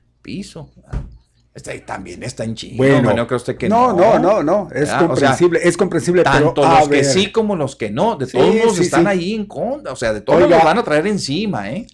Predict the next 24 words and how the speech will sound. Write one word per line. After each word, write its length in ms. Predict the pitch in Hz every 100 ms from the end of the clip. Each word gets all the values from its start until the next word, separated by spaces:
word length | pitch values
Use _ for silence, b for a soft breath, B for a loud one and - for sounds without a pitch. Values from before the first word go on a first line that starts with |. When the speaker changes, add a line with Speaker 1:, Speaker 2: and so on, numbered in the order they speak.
| _
Speaker 1:
¿Qué 140 | - 185
le 140 | 226
pasó? 440 | 220 175 131 185 170
A 60 |
ver, 160 | 117 110
na-, 240 | 117 117 113
me, 140 | 104 98
me, 160 | 101
me 160 | 104 107
voy 220 | 107 123
a 60 | 170
remitir 440 | 170 113 - 123
nada 160 | 147 151
más 160 | 147
a 80 | 147
otros 260 | 143 147 -
tiempos. 520 | 120 160 175 135 _ _ _ _ _ _ _ _ _ -
¿Qué 120 | 113
pasó 300 | - 117 117
con 160 | 127 123
la 60 |
Isaola, 540 | 113 98 95 101 98 156
don 160 | 151
Mario? 220 | 143 123